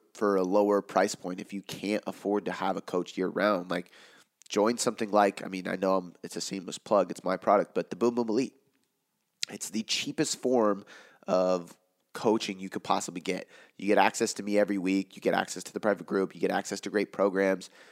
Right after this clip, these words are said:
And it's, it's really cheap. It's fifty-nine dollars a month. My nutrition clients get tw-,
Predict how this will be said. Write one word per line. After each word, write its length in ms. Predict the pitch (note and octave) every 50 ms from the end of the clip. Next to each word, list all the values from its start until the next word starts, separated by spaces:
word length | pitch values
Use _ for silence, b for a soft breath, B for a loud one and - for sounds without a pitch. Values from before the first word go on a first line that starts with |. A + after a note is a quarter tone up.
| b b b b
And 100 | - G2+
it's, 200 | G2+ - - - -
it's 160 | - - - - -
really 320 | - G#2 B2+ C#3+ C3+ A2+ G2+
cheap. 360 | - - A2+ F#2+ - - - -
It's 100 | - -
fifty-nine 400 | - B2+ B2 - A2+ A#2 G#2 G#2
dollars 380 | G#2 F#2+ F#2+ G2 F#2+ F#2+ -
a 80 | - F#2
month. 360 | F#2 F#2+ F#2 F#2 F2+ - -
My 140 | - F#2+ F#2+
nutrition 380 | F#2 F#2+ - - G2 - - -
clients 300 | - F#2 F#2 F#2 - -
get 380 | - F2+ F#2 F2+ - - _
tw-, 160 | - - -